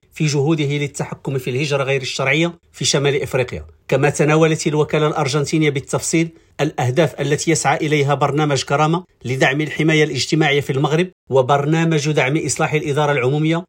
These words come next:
وبرنامج دعم تدبير تدفقات الهجرة، وبرنامج الأرض الخضراء،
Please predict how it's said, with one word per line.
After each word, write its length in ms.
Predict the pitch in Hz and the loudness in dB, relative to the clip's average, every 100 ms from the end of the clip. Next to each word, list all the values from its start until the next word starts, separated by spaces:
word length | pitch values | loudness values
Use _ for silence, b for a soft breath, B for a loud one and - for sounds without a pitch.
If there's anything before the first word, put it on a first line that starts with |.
| - | 0
وبرنامج 720 | 120 139 147 151 160 151 143 | 2 2 2 4 4 2 2
دعم 280 | 147 139 151 | 0 2 0
تدبير 420 | 151 135 143 151 | 0 0 0 0
تدفقات 640 | 147 139 139 - 147 135 | -2 -4 -6 -6 -6 -2
الهجرة، 420 | 131 143 151 156 185 _ - | -2 0 0 0 -4 _ -2
وبرنامج 680 | 117 131 151 143 160 165 147 | 2 4 4 2 2 2 0
الأرض 300 | 156 165 147 | 0 0 2
الخضراء، 500 | 135 - 131 143 | 0 0 0 2